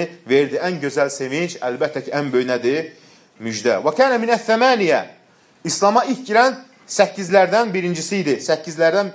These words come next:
biri idi. Və həmçinin beşinci, beş nəfərdən biri ki, Siddiq, yəni Əbu Bəkir radiyallahu anh əli ilə İslam dini qəbul eləyib. İyirmi yeddi yaşında Allah təala onun qəlbini İslama açdı. Baxın,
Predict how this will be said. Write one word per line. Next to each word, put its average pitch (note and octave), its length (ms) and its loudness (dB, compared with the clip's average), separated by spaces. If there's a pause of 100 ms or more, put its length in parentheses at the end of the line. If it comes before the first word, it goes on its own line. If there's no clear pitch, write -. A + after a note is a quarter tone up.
biri E3 220 -2
idi. D#3+ 160 2 (460)
Və F3+ 100 4
həmçinin C4 540 0 (500)
beşinci, A3 640 2
beş A#3 240 0
nəfərdən G3+ 400 2
biri G3+ 160 -4
ki, A#3+ 180 0 (380)
Siddiq, A#3 560 -2
yəni G3+ 240 0
Əbu E3+ 160 -2
Bəkir F#3+ 300 -2
radiyallahu F3+ 340 -2
anh D#3+ 80 -4
əli F#3 160 0
ilə F3+ 220 0 (340)
İslam E3+ 300 -2
dini D#3 180 -4
qəbul C3+ 320 0
eləyib. G#2+ 320 -4
İyirmi D3+ 300 -6
yeddi D#3 180 -4
yaşında C#3+ 460 2 (540)
Allah D#3+ 200 0
təala D3 220 -8
onun D3 100 -8
qəlbini C#3 400 -4
İslama B2 340 -4
açdı. G2+ 420 -4 (500)
Baxın, D#3+ 320 0